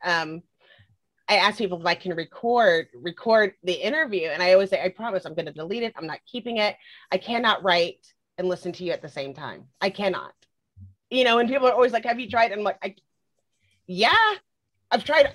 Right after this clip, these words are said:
all the things. Trust me, I cannot do it." Um, and then it's like, and I explain, you know, I'm gonna convert it, I'm gonna put it out, and then I'm gonna make sure that we have all the notes. Um, but I don't think I ever told anybody about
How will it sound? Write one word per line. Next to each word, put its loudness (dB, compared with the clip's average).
all 8
the -6
things. -8
Trust -6
me, -16
I 6
cannot -2
do 0
it." 0
Um, 6
and 2
then 6
it's 0
like, 0
and 2
I 4
explain, 0
you -12
know, -14
I'm -10
gonna -6
convert 0
it, 2
I'm -2
gonna -6
put -4
it 0
out, 4
and -8
then -6
I'm -10
gonna -8
make -8
sure -8
that -8
we -8
have -4
all -8
the -12
notes. -8
Um, 2
but 4
I 4
don't 0
think -6
I 2
ever -4
told -2
anybody -6
about -4